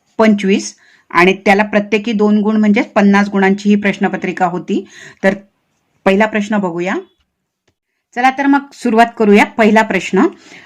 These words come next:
आपल्याला दिलेला आहे की टोटल पिक्चर्स मधून आपल्याला एम लेटरने सुरुवात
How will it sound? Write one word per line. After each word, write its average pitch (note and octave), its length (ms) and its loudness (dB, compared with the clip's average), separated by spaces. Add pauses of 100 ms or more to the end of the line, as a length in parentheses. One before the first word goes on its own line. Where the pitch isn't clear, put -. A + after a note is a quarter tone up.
(120)
आपल्याला A3 400 0
दिलेला A3 440 0
आहे G#3+ 200 0
की A3 180 -4 (100)
टोटल A3+ 300 0
पिक्चर्स A3 580 -4
मधून G#3+ 340 2
आपल्याला G3+ 380 2 (480)
एम B3+ 200 4
लेटरने A#3+ 460 0
सुरुवात G#3+ 360 2